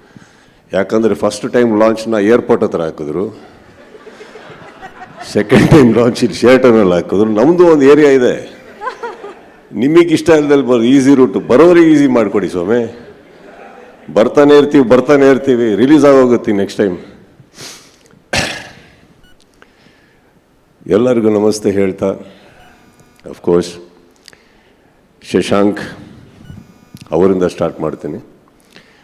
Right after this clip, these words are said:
ಬಹಳ ಹಳೆಯ ಪರಿಚಯ and, uh, very good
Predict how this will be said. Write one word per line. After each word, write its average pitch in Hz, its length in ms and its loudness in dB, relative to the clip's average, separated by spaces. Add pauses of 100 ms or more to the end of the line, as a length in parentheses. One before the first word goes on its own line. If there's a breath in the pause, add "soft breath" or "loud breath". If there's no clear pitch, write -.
(460 soft breath)
ಬಹಳ 90 240 -4
ಹಳೆಯ 90 380 0
ಪರಿಚಯ 82 480 -6 (1080 soft breath)
and, 76 160 -10
uh, 69 300 -8 (560 loud breath)
very 87 260 -2
good 87 140 -2